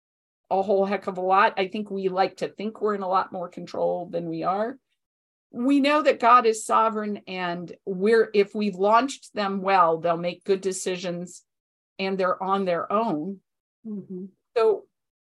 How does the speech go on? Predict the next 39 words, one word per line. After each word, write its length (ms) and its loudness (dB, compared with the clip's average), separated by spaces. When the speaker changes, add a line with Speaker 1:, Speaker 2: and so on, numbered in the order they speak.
Speaker 1:
that's 380 0
not 320 4
the 80 -4
time 360 -4
to 120 -4
then 380 0
go, 360 2
"Oh, 140 -2
geez, 380 -10
what 200 2
was 200 -2
I 260 -4
really 320 -6
kind 220 -8
of 80 -10
trying 240 -8
to 40 -14
figure 280 -10
out 200 -4
what 120 -8
I 40 -6
was 160 -12
gonna 160 -8
do 160 -8
with 140 -10
my 140 -8
life?" 480 -8
If 220 0
you're 320 2
planning 640 -4
that 360 0
all 220 0
the 100 -6
way 160 -6
along, 640 -4
then 500 -4
the 120 -12
transition, 640 -8
I 180 -10